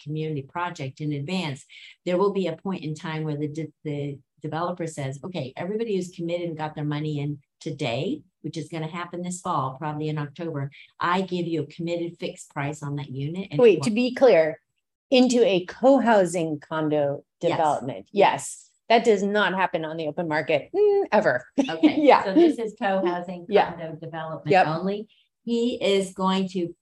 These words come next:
Speaker 1: fix the price. So we are committing to a price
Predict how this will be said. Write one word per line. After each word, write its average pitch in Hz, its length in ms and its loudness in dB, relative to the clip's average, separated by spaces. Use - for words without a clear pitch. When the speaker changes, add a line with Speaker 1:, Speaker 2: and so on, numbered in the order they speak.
Speaker 1:
fix - 680 -6
the 170 100 -4
price. 151 500 -8
So 170 160 -2
we 202 300 2
are 170 220 -2
committing 180 500 -4
to 165 140 -8
a 151 60 -4
price 151 600 -6